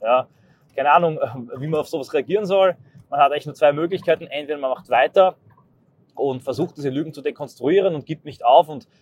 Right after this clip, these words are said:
schwimmt gegen den Strom und, ähm, strampelt und agiert und kämpft weiter an gegen diese tausendzyngige Lüge und das Gerücht, das beim Wachsen, das beim Verbreiten wächst, Pharma, Creskit, Eundo.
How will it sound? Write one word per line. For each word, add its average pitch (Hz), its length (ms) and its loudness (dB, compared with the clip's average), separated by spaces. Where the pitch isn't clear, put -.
schwimmt 185 380 -4
gegen 147 160 -6
den 135 100 -8
Strom 165 460 -2
und, 135 200 -6
ähm, 135 480 2
strampelt 165 680 -2
und 135 240 -12
agiert 165 460 -2
und 135 100 -14
kämpft 160 400 -6
weiter 139 440 0
an 165 160 -6
gegen 135 240 -12
diese 135 340 -4
tausendzyngige 160 920 -2
Lüge 208 600 -2
und 139 200 -12
das - 260 -10
Gerücht, 156 520 0
das 160 140 -4
beim 143 220 -4
Wachsen, 151 720 -4
das 147 140 -6
beim 131 240 -2
Verbreiten 139 800 -4
wächst, - 640 -6
Pharma, 160 400 0
Creskit, 165 640 -6
Eundo. 180 560 -4